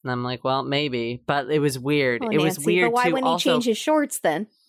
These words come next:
Speaker 1: But also the blood on the shorts, my thought was that the two dots on the inside had either soaked through the one side. These are not denim shorts. They're, like, khaki
Speaker 2: I feel
Speaker 1: cargo
Speaker 2: like
Speaker 1: shorts.
Speaker 2: it, a really good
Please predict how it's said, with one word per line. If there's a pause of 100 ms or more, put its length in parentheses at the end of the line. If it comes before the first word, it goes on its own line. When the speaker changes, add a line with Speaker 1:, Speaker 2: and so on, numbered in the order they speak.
(240)
Speaker 1:
But
also
the
blood
on
the
shorts,
my
thought
was
that
the
two
dots
on
the
inside
had
either
soaked
through
the
one
side.
These
are
not
denim
shorts.
They're,
like,
khaki (120)
Speaker 2:
I
feel (120)
Speaker 1:
cargo
Speaker 2:
like
Speaker 1:
shorts.
Speaker 2:
it,
a
really
good